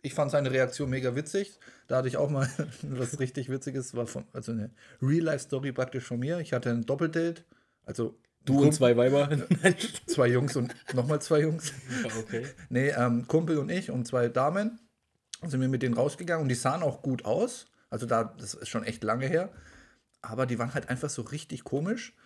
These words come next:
Speaker 1: Und dann waren wir am Hauptbahnhof, wo der, äh, in der Nähe vom Infopoint und da ist doch auch gleich der Müller immer gewesen.
Speaker 2: Ja.
Speaker 1: Und dann, ähm, haben die gesagt, ja, die wollen sich noch was holen.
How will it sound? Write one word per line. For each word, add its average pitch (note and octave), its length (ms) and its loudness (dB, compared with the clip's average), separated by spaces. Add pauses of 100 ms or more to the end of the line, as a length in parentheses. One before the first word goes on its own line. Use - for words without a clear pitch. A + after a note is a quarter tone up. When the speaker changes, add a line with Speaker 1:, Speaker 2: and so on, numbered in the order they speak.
(120)
Speaker 1:
Und C3 60 -4
dann B2 60 0
waren C3 140 2
wir C3+ 80 2
am B2 200 0
Hauptbahnhof, E3+ 580 0
wo C3+ 100 0
der, B2 320 2 (100)
äh, A2+ 420 -2
in A#2 140 -6
der A#2 120 0
Nähe B2+ 160 0
vom C3+ 160 -4
Infopoint G3 500 0
und D#3+ 100 -2
da C3+ 60 -2
ist B2+ 120 -6
doch C3+ 80 -4
auch C3 120 -4
gleich C3+ 200 -2
der C3 100 2
Müller C3+ 260 2
immer A#2+ 180 -2
gewesen. A2 460 -4
Speaker 2:
Ja. A2 240 -4 (720)
Speaker 1:
Und A#2+ 180 0
dann, B2 340 2
ähm, A#2+ 200 0
haben B2 100 0
die B2 80 -2
gesagt, B2 240 0
ja, B2+ 100 4
die C3 120 2
wollen B2+ 160 2
sich B2+ 100 -6
noch A#2+ 140 -2
was A#2 180 -2
holen. F#3 340 0